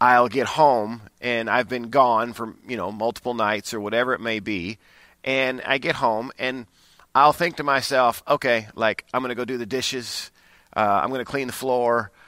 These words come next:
I'm gonna do this, whatever," because I know those things. Like, Rachel loves a clean house. And I'll begin to do the things. I don't,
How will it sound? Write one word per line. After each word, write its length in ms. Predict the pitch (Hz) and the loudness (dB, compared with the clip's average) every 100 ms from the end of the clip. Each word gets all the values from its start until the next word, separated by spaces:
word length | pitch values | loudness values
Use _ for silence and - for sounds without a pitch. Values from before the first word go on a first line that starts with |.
| _ - | _ -4
I'm 120 | 131 | -2
gonna 160 | 135 135 | -2 -4
do 200 | 131 120 | -4 -4
this, 420 | 127 127 117 - | 0 0 0 -4
whatever," 480 | 117 127 147 120 107 | 0 2 2 2 -2
because 300 | 135 147 131 | -4 -6 0
I 200 | 160 214 | 2 4
know 200 | 202 175 | 4 4
those 300 | 160 180 - | 4 2 0
things. 420 | 156 113 120 135 | -2 -2 -4 0
Like, 160 | 135 127 - _ - | 0 0 -8 _ -2
Rachel 360 | 143 220 196 | 2 2 4
loves 320 | 143 139 139 151 | 6 6 6 -2
a 60 | |
clean 280 | - 151 143 | -4 -4 0
house. 440 | 156 - - - - _ _ _ _ _ _ | 0 -2 -6 -16 -20 _ _ _ _ _ _
And 200 | 156 160 165 | 0 0 4
I'll 240 | 156 214 | 6 8
begin 300 | 202 190 180 | 6 2 2
to 100 | 160 | 0
do 280 | 120 156 214 | 0 2 2
the 140 | 170 | 0
things. 420 | 147 165 147 143 - 160 156 | 0 0 0 -4 -4 -2 2
I 100 | 190 | 2
don't, 180 | 196 | 0